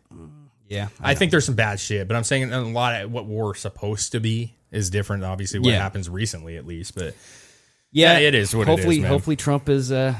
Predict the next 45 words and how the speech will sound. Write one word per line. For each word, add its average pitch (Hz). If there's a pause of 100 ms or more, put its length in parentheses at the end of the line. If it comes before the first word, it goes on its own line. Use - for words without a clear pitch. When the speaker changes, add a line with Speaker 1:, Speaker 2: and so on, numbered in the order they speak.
(140)
Speaker 1:
ending 131
some 135
of 104
that. 95
We'll 104
Speaker 2:
Well, 110
it -
Speaker 1:
see. 104
Speaker 2:
seems 123
like -
it. 123 (380)
Speaker 1:
Yeah. 90 (1120)
Speaker 2:
End 208
of 175
story, 113
though. 110
Speaker 1:
Yes. - (260)
Speaker 2:
Like, 135 (240)
it, 147
it, 151
it, 147
it's 139
something 180
that, 127 (560)
it's 123
just 135
one 117
more 95
topic. -
You 127
know, 131
it's 123
Speaker 1:
It 107
Speaker 2:
just 107
Speaker 1:
is. 160
Speaker 2:
one 165
more 165
kind 156
of 139
a 139
weird 123
thing. 113
I'm 117
not, 127
like, 113